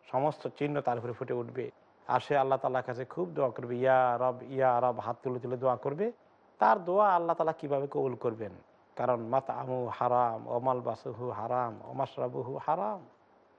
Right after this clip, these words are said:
তার সব কিছু হারাম, পেটের ভিতরে খাবার ঢুকছে সব হারাম, কাপড় চোপড় সব কিছু হারাম। ফা আন্না ইস্তাজাবু লাহু, তার দোয়া আল্লাহ তাআলা কীভাবে কবুল করবেন?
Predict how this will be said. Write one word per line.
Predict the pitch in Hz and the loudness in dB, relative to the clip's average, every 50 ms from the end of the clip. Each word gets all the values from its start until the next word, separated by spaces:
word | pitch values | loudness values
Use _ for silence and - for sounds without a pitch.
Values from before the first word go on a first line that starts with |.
| _ _ _ _ _ _ - | _ _ _ _ _ _ 2
তার | - 196 | 2 2
সব | - - - 254 277 277 - | 4 6 6 6 6 6 0
কিছু | - 202 - 190 151 - | -6 -6 -2 -2 0 2
হারাম, | 143 127 120 113 110 113 117 - _ _ _ _ _ _ _ _ _ - | 2 2 2 0 -4 -8 -16 -20 _ _ _ _ _ _ _ _ _ 0
পেটের | - 151 170 175 160 | 2 4 4 4 2
ভিতরে | 170 165 175 165 | 2 -2 -2 -2
খাবার | - - 170 175 170 165 | 2 4 4 4 4 2
ঢুকছে | 175 156 160 180 | 0 -4 -4 -4
সব | 170 - 208 208 | 0 0 0 0
হারাম, | 185 - 196 196 214 202 190 156 - - _ _ _ _ - - | 2 2 2 4 4 0 -2 -6 -10 -20 _ _ _ _ 2 4
কাপড় | 160 160 156 160 147 | 4 4 4 2 -6
চোপড় | - - 151 135 147 143 143 139 | -4 -6 -4 -2 0 -2 0 2
সব | - 185 190 | 2 0 2
কিছু | 196 196 165 - | 0 -2 -4 -2
হারাম। | 175 170 180 202 202 165 131 123 110 - - _ _ _ _ _ _ _ _ _ _ _ _ _ | 2 2 2 2 2 -2 -2 -8 -14 -20 -20 _ _ _ _ _ _ _ _ _ _ _ _ _
ফা | - - | 4 4
আন্না | 165 170 208 220 208 190 | 4 6 4 2 2 0
ইস্তাজাবু | 180 160 143 - 156 143 135 139 135 123 117 120 | 0 -2 -2 0 0 2 4 4 4 4 2 -4
লাহু, | 113 104 - - 123 - - _ _ _ _ _ _ _ - | -10 -10 -12 -14 -18 -20 -20 _ _ _ _ _ _ _ 4
তার | 202 202 208 190 175 | 4 4 4 4 4
দোয়া | 185 190 208 214 196 | 6 6 8 6 6
আল্লাহ | 165 165 160 156 147 | 4 4 2 2 2
তাআলা | - 147 147 135 | 2 0 0 0
কীভাবে | - 147 131 135 123 123 123 - | -2 -4 -4 -4 -4 -4 -4 -8
কবুল | 110 107 101 95 | -8 -10 -10 -12
করবেন? | - - - - - - | -12 -14 -14 -14 -18 -20